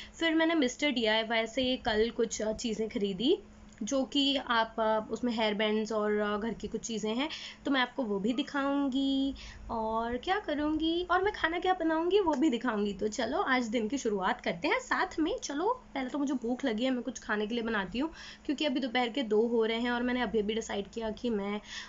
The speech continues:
अ, एक vlog बना रही हूँ, A Day in My Life। And यस, तो चलो भूख लग रही है, कुछ खाने के लिए बनाते हैं। वैसे I'm planning to make कचौड़ी।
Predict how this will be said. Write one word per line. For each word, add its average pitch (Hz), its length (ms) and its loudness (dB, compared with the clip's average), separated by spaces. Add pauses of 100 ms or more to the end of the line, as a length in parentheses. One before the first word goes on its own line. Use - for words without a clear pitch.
अ, 214 220 0
एक 220 160 -4
vlog 214 260 0
बना 196 260 0
रही 202 120 -2
हूँ, 233 140 0
A 220 40 -2
Day 202 220 2
in 196 100 0
My 196 100 -2 (140)
Life। 226 520 -2
And 240 580 0 (640)
यस, 370 360 -6 (340)
तो 339 60 -2
चलो 339 240 -2
भूख 262 320 0
लग 262 140 0
रही 269 140 2
है, 269 60 0
कुछ 269 200 -6
खाने 226 260 -2
के 247 60 -2
लिए 240 80 0
बनाते 208 380 -4
हैं। 339 260 -2
वैसे 233 640 -4
I'm 330 140 2
planning 254 460 0
to 302 60 2
make 233 280 0
कचौड़ी। 214 540 0